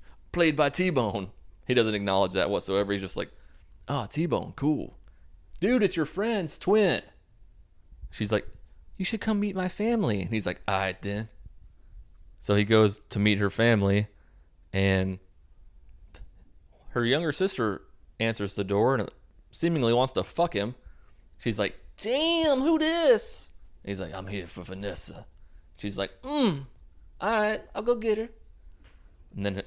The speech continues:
the other sister comes in, and she seems nice and normal. Then Vanessa's dad comes up, and he's all awkward, but se-, se-, also seems like a nice dude. He's like, "Miles Montero." Oh, sorry, Montego.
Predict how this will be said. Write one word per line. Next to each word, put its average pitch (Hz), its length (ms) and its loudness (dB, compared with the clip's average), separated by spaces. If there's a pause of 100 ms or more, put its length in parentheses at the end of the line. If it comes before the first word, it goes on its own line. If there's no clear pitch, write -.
(160)
the 110 100 4
other 131 140 4
sister 117 340 -2
comes 107 300 -2
in, 104 160 0
and 101 80 -4
she 139 160 -4
seems 104 300 -6
nice 90 280 -4
and 92 140 -6
normal. 95 420 -6 (1400)
Then 120 240 2
Vanessa's 107 380 2
dad 170 340 2
comes 104 260 2
up, 113 240 6
and 107 80 0
he's 120 480 -4
all 101 320 4
awkward, 98 480 4
but 101 240 -2
se-, - 160 -12 (140)
se-, - 200 -10
also 131 240 0
seems 101 240 -4
like 95 120 0
a 98 80 -2
nice 95 260 -4
dude. 92 320 -4 (840)
He's 104 160 -6
like, 90 240 0 (100)
"Miles 131 540 2
Montero." 117 800 2 (140)
Oh, 95 280 -4 (160)
sorry, - 320 -6
Montego. 92 600 -8